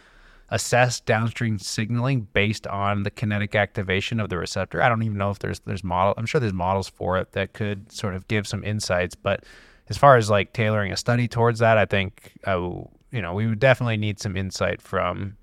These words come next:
people that are a little bit more, um, into the literature and into the research area of, of pharmacodynamics. But it's certainly something that, that could be,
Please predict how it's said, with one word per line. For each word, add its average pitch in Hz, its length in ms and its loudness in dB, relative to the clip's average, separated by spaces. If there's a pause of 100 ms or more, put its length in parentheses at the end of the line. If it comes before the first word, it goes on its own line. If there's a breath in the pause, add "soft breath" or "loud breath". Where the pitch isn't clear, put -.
(300)
people 135 260 2
that 113 160 6
are 95 260 4
a 113 80 2
little 117 180 0
bit 107 100 -2
more, 95 440 0
um, 92 560 -4 (2250 soft breath)
into 143 580 2
the 110 180 -2
literature 110 560 0
and 107 80 0
into 104 300 -2
the 98 100 2
research 98 460 -2
area 95 380 2
of, 92 480 -2
of 98 200 -6
pharmacodynamics. 95 1040 -2 (500 soft breath)
But 220 120 4
it's 202 120 -2
certainly 127 280 2
something 110 380 -2
that, 98 280 0
that 104 240 -2
could 104 180 -6
be, 95 260 -4